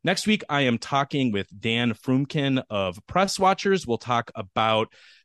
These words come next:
coverage of the early stages of the twenty twenty-four campaign, uh, things that Dan thinks are going well and maybe things that aren't going so well. So I think that'll be a good conversation about media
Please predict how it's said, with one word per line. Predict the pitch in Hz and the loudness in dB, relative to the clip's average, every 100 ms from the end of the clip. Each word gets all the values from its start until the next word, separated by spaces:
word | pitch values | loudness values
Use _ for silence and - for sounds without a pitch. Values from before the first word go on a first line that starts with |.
| - | 0
coverage | 208 202 196 156 | 4 6 4 2
of | 175 156 147 135 | 0 2 2 0
the | 131 127 | -2 -2
early | 160 151 | 0 -2
stages | - 151 139 127 | 0 -2 -2 -2
of | 123 | -2
the | 110 | -2
twenty | - 147 139 | -4 0 0
twenty-four | 131 143 131 - 139 135 | 0 0 -2 0 0 0
campaign, | - 143 131 120 - 170 170 170 175 - | 0 -2 0 -2 -4 -2 0 0 -2 -4
uh, | 120 107 | -2 -2
things | 107 131 123 | -2 -2 -2
that | 120 107 | 0 -2
Dan | 107 117 117 113 | -4 -2 0 0
thinks | 110 117 117 - | -2 -2 -2 -4
are | 101 | -10
going | 98 107 107 | -6 -4 0
well | 120 156 | 0 2
and | 117 | 0
maybe | 107 | -4
things | 101 107 98 | -6 -6 -6
that | 101 | -8
aren't | 107 107 | -6 -6
going | 113 104 | -4 -4
so | 104 107 | -2 -2
well. | 98 104 131 | 0 2 0
So | - 107 | 0 -2
I | |
think | 107 92 | -2 -2
that'll | 101 98 | -2 -2
be | 98 98 | -6 -8
a | 101 95 | -8 -10
good | 90 98 98 98 - - _ _ | -8 -8 -6 -8 -14 -20 _ _
conversation | - 123 110 - 110 - | -2 -2 0 -2 -2 -2
about | 104 95 | -2 -2
media | 101 104 101 98 | -4 -2 -2 -2